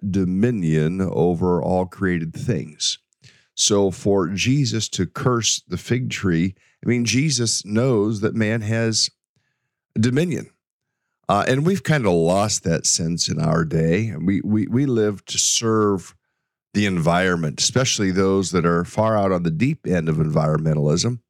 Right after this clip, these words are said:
Now, just talking about environmentalism, I think that, uh, Christians should be environmentalists. I think we should see Christians who, uh, are devoted to the stewardship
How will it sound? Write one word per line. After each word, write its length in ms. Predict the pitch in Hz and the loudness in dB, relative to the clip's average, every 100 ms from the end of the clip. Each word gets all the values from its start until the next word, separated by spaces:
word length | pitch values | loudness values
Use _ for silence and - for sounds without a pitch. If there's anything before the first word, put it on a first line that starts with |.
| _ _ _ - | _ _ _ -4
Now, 260 | 95 92 - - | 0 0 -2 -4
just 280 | 127 131 | -4 -2
talking 380 | - 113 117 104 | -2 -2 -2 -2
about 220 | 90 87 | 0 0
environmentalism, 800 | 82 85 80 82 95 85 85 95 | 0 0 0 0 0 0 0 -2
I 140 | 92 110 | -2 -2
think 320 | - 104 85 | -2 -6 -2
that, 240 | 85 - | -6 -4
uh, 100 | 120 - | -10 -8
Christians 580 | - 151 - 90 80 - | -4 -2 -2 -4 -4 -6
should 240 | - - 82 | -6 -4 0
be 160 | 82 | 0
environmentalists. 880 | 78 80 78 80 80 78 87 120 - _ _ _ _ _ _ _ _ _ _ _ - - - - | 0 0 0 0 0 0 0 -2 -6 _ _ _ _ _ _ _ _ _ _ _ -14 -12 -12 -6
I 180 | 90 98 | -2 0
think 260 | 95 98 85 | 0 -2 0
we 140 | 87 | 0
should 280 | 87 - 87 | 0 0 0
see 460 | 82 - 92 87 87 _ _ _ _ - | 0 2 2 0 -2 _ _ _ _ -8
Christians 640 | - 104 - 92 90 87 | -2 -2 -2 -2 0 0
who, 380 | 78 95 87 82 - | 2 2 2 0 -2
uh, 240 | - 80 80 - _ _ _ | -2 0 -2 -6 _ _ _
are 180 | - 95 | 0 2
devoted 640 | 92 85 101 104 107 85 85 | 0 0 2 2 0 -2 -2
to 180 | 104 | -2
the 80 | 76 | -2
stewardship 720 | - - 113 98 92 - 95 | -2 0 2 0 0 -2 -2